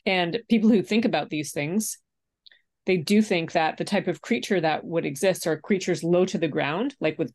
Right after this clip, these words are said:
giant, like, elephant-like legs, because it's so hard to move around.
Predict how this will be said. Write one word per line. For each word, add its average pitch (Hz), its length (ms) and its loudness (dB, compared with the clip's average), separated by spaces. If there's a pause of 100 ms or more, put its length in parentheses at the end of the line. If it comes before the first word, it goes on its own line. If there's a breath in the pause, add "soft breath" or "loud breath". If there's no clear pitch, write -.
giant, 165 540 -4
like, 147 240 -4
elephant-like 156 640 -2
legs, - 420 -6 (1000)
because 165 160 -2
it's 151 160 -8
so 180 180 2
hard 156 200 0
to - 80 -8
move 147 180 -4
around. 143 340 -6